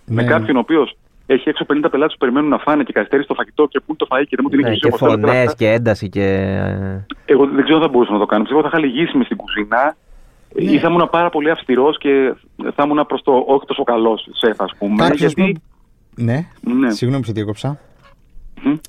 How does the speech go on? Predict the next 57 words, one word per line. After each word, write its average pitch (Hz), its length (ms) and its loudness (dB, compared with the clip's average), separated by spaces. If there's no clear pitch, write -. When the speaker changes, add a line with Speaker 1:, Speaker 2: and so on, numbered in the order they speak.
Speaker 2:
Αυτό 123 200 -2
που 151 80 2
Speaker 1:
Όχι, 208 100 4
Speaker 2:
θέλω 233 120 2
Speaker 1:
όχι, 135 100 -2
δεν 165 140 0
είναι, 113 300 0
ναι, 143 60 0
Speaker 2:
Α, 120 40 0
Speaker 1:
αυτό. - 280 -4
Speaker 2:
ναι, 180 200 -2
αλλά 202 260 0
υπάρχει, 240 460 -2
ρε 185 80 0
παιδί 170 160 0
μου, 185 100 0
κοιτάξτε, 208 320 0
ένα 202 120 0
σεφ 196 180 -2
μαγειρεύει, 196 440 0
ξέρω 190 200 -2
εγώ, 185 100 0
για 190 120 2
πεντακόσια, 175 680 0
εξακόσια, 165 460 -2
χίλια, 175 360 0
δεκαπέντε 156 500 -2
χιλιάδες 151 320 0
άτομα. 180 240 0
Ένας 277 180 2
τραγουδιστής, 220 840 0
ε, 226 280 2
εξυπηρετεί 220 840 0
με 233 140 4
τον 156 300 0
τρόπο 160 400 4
του, 135 80 0
ας 131 100 -2
πούμε, 170 120 0
και 185 100 -4
αυτός 196 540 0
ένα 160 260 0
τόσο 139 340 0
μεγάλο 120 320 0
Speaker 3:
Ναι, 113 40 2
αλλά 107 120 2
το 101 100 -6
Speaker 2:
κείμενο. 113 140 2
Speaker 3:
τραγούδι 131 240 2
είναι 151 140 4
έτοιμο, 107 300 0
δεν 113 100 2
το 117 80 4
φτιάχνει 95 320 -4
και 95 100 0
την 92 220 -4
ώρα. 120 300 -4